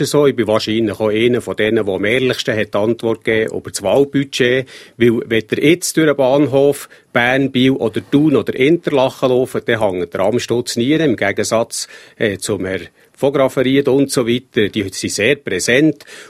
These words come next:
Und wenn ich sehe, dass der Herr Stöckli jede Haushaltung hat, ein Flugblatt, respektive fast eine halbe Zeitung, hat Vermögen zu verteilen, dann zweifle ich ein bisschen an den Angaben von diesen Budgets, die da in der Zeitung sind, publiziert wurden.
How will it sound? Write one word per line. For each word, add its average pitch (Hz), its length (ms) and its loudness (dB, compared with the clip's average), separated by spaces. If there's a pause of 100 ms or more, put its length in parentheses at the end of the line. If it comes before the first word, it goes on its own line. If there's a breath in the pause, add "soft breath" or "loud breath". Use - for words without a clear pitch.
Und 101 100 -6
wenn 92 80 -4
ich 95 140 -6
sehe, 113 160 2
dass 104 160 -4
der - 80 -6
Herr 98 100 -8
Stöckli 117 460 -2
jede 101 340 -2
Haushaltung 113 600 -2
hat, 98 160 -4 (160)
ein 90 180 -12 (640 soft breath)
Flugblatt, 135 560 2 (300)
respektive 117 600 -2
fast 117 200 -2
eine 98 80 -2
halbe 113 280 0
Zeitung, - 400 -2
hat 127 160 -2
Vermögen 127 400 0
zu - 80 -8
verteilen, 117 540 0 (220 loud breath)
dann 120 120 0
zweifle 139 480 2
ich 131 60 2
ein 117 60 -4
bisschen 127 160 2
an 120 80 0
den 107 100 0
Angaben 107 520 0
von 113 140 -4
diesen 107 180 0
Budgets, 107 340 -4
die 104 280 0
da 98 200 0
in 104 180 -8
der - 100 -12
Zeitung 143 400 -2
sind, - 320 -6
publiziert 101 560 -6
wurden. 80 320 -8